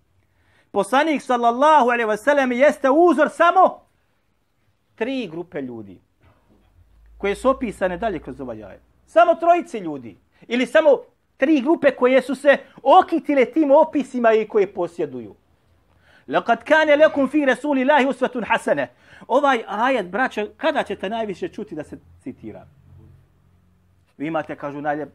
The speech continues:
u Allahom poslaniku najljepši uzor. Vi imate u Allahom poslaniku najljepši uzor. Kada? U kojem mjesecu? Kad dođe mjesec Mevluda. Kad dođe Rebiul Evvel, kad nastane hidžretski. Tada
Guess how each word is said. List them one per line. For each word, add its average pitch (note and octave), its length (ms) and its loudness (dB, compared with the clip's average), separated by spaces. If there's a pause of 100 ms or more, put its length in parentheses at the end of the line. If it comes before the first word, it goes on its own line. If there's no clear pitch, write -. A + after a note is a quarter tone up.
(120)
u C3 140 -8
Allahom D#3+ 480 -8
poslaniku D#3 480 -14
najljepši D3 480 -12
uzor. G2 300 -20 (220)
Vi C3 100 -12
imate C3+ 300 -12
u - 20 -12
Allahom C3+ 260 -10
poslaniku B2+ 480 -18
najljepši B2+ 420 -16
uzor. - 280 -20
Kada? G3+ 260 -14
U A#2 80 -20
kojem A#3 240 -14
mjesecu? B2+ 380 -20 (760)
Kad G#2 140 -16
dođe C3 600 -10
mjesec B2+ 540 -16
Mevluda. A2+ 720 -16 (1900)
Kad B2 220 -10
dođe D#3+ 500 -2
Rebiul D#3 380 -6
Evvel, D#3 240 -6
kad C3 180 -12
nastane C#3 380 -10
hidžretski. A#2 720 -14 (640)
Tada F#3 720 -2